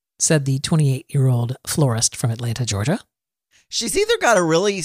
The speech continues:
Speaker 2: small face or a really big forehead and a really long chin.
Speaker 1: It just, I,
Speaker 2: One of the
Speaker 1: there's just
Speaker 2: two.
Speaker 1: no way that's not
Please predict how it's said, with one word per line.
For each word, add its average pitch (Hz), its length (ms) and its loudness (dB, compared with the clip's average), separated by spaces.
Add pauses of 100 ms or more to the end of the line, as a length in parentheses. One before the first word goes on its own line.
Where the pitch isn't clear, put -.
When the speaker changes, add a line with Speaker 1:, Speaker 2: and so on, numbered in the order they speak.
(140)
Speaker 2:
small 160 480 0
face 160 460 -4
or 143 160 0
a 139 40 0
really 156 320 0
big 131 240 -6
forehead 139 600 -4
and 120 140 -8
a 113 40 -10
really 131 320 -8
long 123 380 -8
chin. 147 580 -10 (360)
Speaker 1:
It 403 180 -14
just, 415 180 -10
I, - 240 -6
Speaker 2:
One 277 160 2
of 262 80 2
the 285 80 2
Speaker 1:
there's 262 140 2
just 277 120 2
Speaker 2:
two. 262 60 0
Speaker 1:
no 285 120 6
way 247 200 2
that's 208 220 2
not 208 280 0